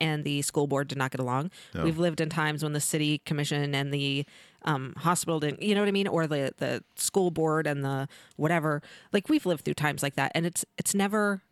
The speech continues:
Speaker 1: um, whoever it was that got up and spoke about unity tonight. That,
Speaker 2: Unity.
Speaker 1: that, well, yeah, that was, like, actually, that's what I thought when he said it too. But, um,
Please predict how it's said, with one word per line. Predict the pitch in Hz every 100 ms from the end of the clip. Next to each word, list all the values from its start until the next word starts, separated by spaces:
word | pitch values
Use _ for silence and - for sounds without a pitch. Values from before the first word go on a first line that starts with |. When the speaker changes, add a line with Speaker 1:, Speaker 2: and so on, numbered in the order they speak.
| -
Speaker 1:
um, | 156 131 156 - _ _ _ _ _ _ _ - 147 - _ - 123 180
whoever | 254 269 175
it |
was | 135 156
that | -
got | 165
up | 156
and | 156
spoke | - 160
about | 147 143
unity | 143 143 143 143
tonight. | - 143 135 - _ - -
That, | - 151 220 214
Speaker 2:
Unity. | 175 180 180 -
Speaker 1:
that, | 208 165
well, | 147 - 131
yeah, | 170 185
that | 202
was, | 247 196
like, | 180
actually, | 165 160 - 170
that's | 160 -
what | 147
I |
thought | 151 151 -
when |
he | 151
said | 143 147
it | -
too. | - 156
But, | 156 - - - _ -
um, | 190 151